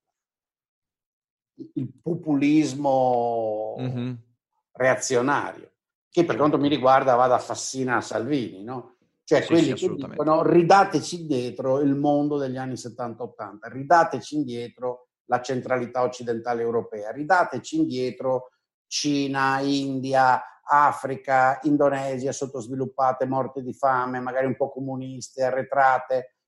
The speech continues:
Speaker 1: isolate, che non vengono a rompere i coglioni, insomma, cioè che non sono in mezzo." Eh,
Speaker 2: Sì.
Speaker 1: ok, ridatecelo indietro, e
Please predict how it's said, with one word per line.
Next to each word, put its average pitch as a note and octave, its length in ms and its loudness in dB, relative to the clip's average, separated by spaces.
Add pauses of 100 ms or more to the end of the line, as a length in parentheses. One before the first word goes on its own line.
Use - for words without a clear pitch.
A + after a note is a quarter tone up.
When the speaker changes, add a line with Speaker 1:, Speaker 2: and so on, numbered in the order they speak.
Speaker 1:
isolate, C3+ 580 4
che C#3+ 80 -2
non C#3 120 0
vengono C#3 240 -2
a C3 40 2
rompere C3+ 300 0
i B2+ 60 -6
coglioni, B2+ 440 -4
insomma, A2+ 220 -10
cioè B2+ 120 -6
che D#3 80 0
non D#3+ 140 6
sono C3 260 0
in A#2+ 120 -2
mezzo." - 380 -14 (480)
Eh, A#2 260 4
Speaker 2:
Sì. A2 100 2 (460)
Speaker 1:
ok, - 380 0 (120)
ridatecelo D#3+ 580 2
indietro, F3 680 2 (360)
e A#2+ 1700 0